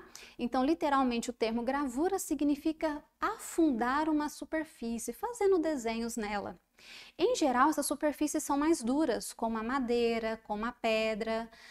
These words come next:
né? Enfim, como o metal. E ali eu faço desenhos com alguma ferramenta que seja mais dura ainda, criando desenhos pra depois passar tinta e imprimir.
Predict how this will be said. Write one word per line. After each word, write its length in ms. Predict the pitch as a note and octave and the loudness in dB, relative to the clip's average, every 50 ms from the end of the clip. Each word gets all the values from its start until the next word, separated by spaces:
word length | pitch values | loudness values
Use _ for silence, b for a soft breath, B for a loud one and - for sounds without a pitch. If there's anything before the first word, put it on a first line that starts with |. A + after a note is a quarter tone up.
| B B B B | B B B B
né? 160 | G#3+ A3+ A#3+ | -6 -2 2
Enfim, 560 | C#4 D#4+ F4+ E4+ - - C#4 C4 A#3+ A3 G3+ | 4 4 4 2 0 -2 0 0 0 0 -2
como 260 | - - B3 B3 C4 | -2 0 2 4 4
o 60 | C4 | 4
metal. 760 | C4 B3+ B3+ B3+ - B3+ A3+ A3+ A3+ A3 A3 A3+ A#3+ A#3+ - _ _ _ _ - | 4 2 0 -2 0 0 2 2 4 4 2 2 0 -2 -6 _ _ _ _ -10
E 120 | - A3+ B3 | -4 -2 -2
ali 220 | A#3 A#3 B3+ D#4 | 0 0 2 0
eu 60 | E4+ | 0
faço 300 | E4 - D#4 D4+ - - | 0 0 -2 -2 -2 -2
desenhos 840 | B3+ A#3+ C4 B3+ A#3 G#3 B3 C4 D4+ F#4 G#4 G4+ - - - - - B B B B B B | 0 4 4 4 4 4 2 2 4 2 2 0 -2 -6 -6 -8 -12 B B B B B B
com 240 | - C4+ C#4 C#4+ C#4+ | -2 2 4 6 8
alguma 720 | C4+ C4 A#3+ A3+ C#4 D4+ E4 E4+ E4+ E4 D4+ C#4+ C#4 C#4 | 8 8 6 4 2 2 4 4 4 4 4 4 2 0
ferramenta 540 | C#4 - C#4+ C4+ C4+ C4+ C4+ C#4 D4 C#4+ C#4+ | 0 0 0 0 2 2 2 2 2 2 0
que 80 | - | 0
seja 240 | - D4 C#4 C#4 C4+ | 0 0 0 2 0
mais 320 | B3+ C4 C#4+ F4+ G#4+ - B3+ | 0 2 0 -2 -2 -2 -2
dura 320 | A3+ C4 D4+ F4+ F4 E4 | 0 2 2 2 2 2
ainda, 260 | C#4 C4 D4+ E4 E4 | 2 2 2 2 0
criando 840 | E4 - - F#4 G4 F#4+ E4+ D4 D4 D#4 E4+ F4+ F4+ F4+ F#4+ F4+ F4+ B B B B B B | 0 -2 0 2 2 4 2 2 2 4 4 6 6 6 4 2 -2 B B B B B B
desenhos 1000 | - A3+ C#4 D#4 D#4 B3 G3+ A3+ A3 A3+ A#3 A#3+ B3+ C4+ D4+ E4 D#4+ - - - b b b b | -4 -2 0 0 0 0 -2 -2 -2 0 0 0 2 2 2 0 0 -2 -8 -10 b b b b
pra 120 | - A3+ A3 | 0 0 0
depois 400 | A3+ A3 A3 A3+ A3+ G#3+ G#3+ - | 0 -2 -2 0 0 0 0 0
passar 380 | - B3 A#3 - - D4+ E4 | -4 -8 -6 -6 -4 -6 -6
tinta 600 | - - - - - C4+ C#4 D4+ F#4 - - F#4+ G4 - - _ _ _ - | -4 -4 -6 -2 0 2 2 2 2 2 0 -2 -2 -2 -8 _ _ _ 0
e 200 | D4 D4+ D4+ D#4+ | 2 4 6 6
imprimir. 720 | G#4+ B4 B4+ B4+ B4+ G#4 F4 D#4 C#4 A3+ G#3+ G3 F3+ - | 4 4 2 0 2 4 4 4 4 4 2 -2 -6 -10